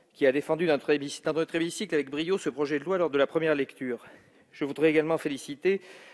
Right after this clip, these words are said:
le ministre à l'initiative du projet, Benoît Hamon. Il a préparé ce texte dans un esprit de dialogue et de coopération constant avec l'ensemble des acteurs concernés. Malgré leurs désaccords, les acteurs socioprofessionnels de la grande famille de l'économie sociale et solidaire sont unanimes.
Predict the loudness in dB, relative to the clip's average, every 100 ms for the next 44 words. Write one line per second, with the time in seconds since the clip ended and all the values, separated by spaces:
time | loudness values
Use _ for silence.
0 | -20 -4 -2 -2 -4 -2 -2 0 -2 -2
1 | -4 -10 -2 -2 0 0 0 -2 -10 _
2 | -4 0 4 4 2 -2 -6 -18 -14 -4
3 | -2 0 2 2 0 -2 -2 -2 -4 -4
4 | -6 -6 -8 -6 -2 0 2 2 2 -2
5 | -4 0 0 0 -4 -6 -8 -6 -2 0
6 | 0 -2 -6 -4 -2 -2 0 -2 -2 -4
7 | 0 -2 -2 -12 _ _ _ -20 _ _
8 | _ _ -4 0 4 4 2 0 2 2
9 | 2 2 -2 -2 -2 -6 -2 -2 0 0
10 | 0 0 0 -2 -2 -4 -4 -6 -4 -4
11 | -4 -4 -4 0 0 0 -4 -2 2 2
12 | 2 -6 0 0 0 -2 -8